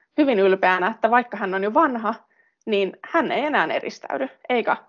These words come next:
eikä vaadi sitä muiltakaan. Eli näin hiljalleen sitten nämä perinteet myös, myös voivat muuttua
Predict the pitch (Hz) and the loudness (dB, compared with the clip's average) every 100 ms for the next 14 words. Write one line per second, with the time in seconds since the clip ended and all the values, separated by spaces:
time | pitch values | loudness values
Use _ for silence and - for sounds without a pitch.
0 | _ 269 214 185 208 220 - 208 202 247 | _ -2 0 0 0 -2 -8 -8 -8 -8
1 | - - 294 - _ _ _ _ _ 226 | -6 -4 -4 -6 _ _ _ _ _ 0
2 | 220 254 247 233 214 190 180 190 208 - | 2 2 2 0 0 0 -2 -4 -8 -10
3 | 208 202 226 - _ 220 214 220 262 269 | -6 -6 -8 -18 _ -6 -4 -4 -2 -4
4 | 277 294 285 302 294 311 - 285 294 285 | 2 2 4 2 2 -2 -10 -4 -4 0
5 | 320 262 220 214 208 208 _ 185 190 - | 2 2 0 -2 -2 -4 _ 0 0 -2